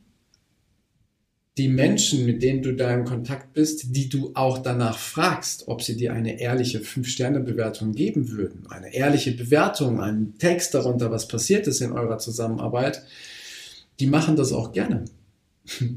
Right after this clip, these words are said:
Die machen das auch gerne, dass sie dich bewerten, wenn sie denn mit deiner Leistung auch wirklich zufrieden sind. Und für dich ist das nochmal eine Möglichkeit, auch ein Feedback zu bekommen.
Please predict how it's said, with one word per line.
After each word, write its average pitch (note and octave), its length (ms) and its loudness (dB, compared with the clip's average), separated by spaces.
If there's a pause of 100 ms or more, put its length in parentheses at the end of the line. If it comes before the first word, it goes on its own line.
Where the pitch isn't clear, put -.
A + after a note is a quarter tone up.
(760)
Die C3+ 100 4
machen F3+ 380 4
das D3 300 2
auch B2 260 0 (140)
gerne, F3+ 440 4
dass D#3+ 300 4
sie E3 100 2
dich E3 200 -2
bewerten, C#3 680 2
wenn G3 440 10
sie C3 160 4
denn C3 220 6
mit D#3+ 140 2
deiner C3 200 4
Leistung B2+ 480 2
auch C3 100 -4
wirklich B2+ 240 0
zufrieden D#3 400 0
sind. - 280 -6 (640)
Und C#3 100 2
für D#3 120 8
dich A#3 200 6
ist G3+ 140 6
das F#3 160 8
nochmal F3 240 6
eine D#3 80 8
Möglichkeit, E3 580 6
auch D3+ 140 2
ein D3+ 80 6
Feedback - 560 4
zu - 120 -4
bekommen. G#2 460 -8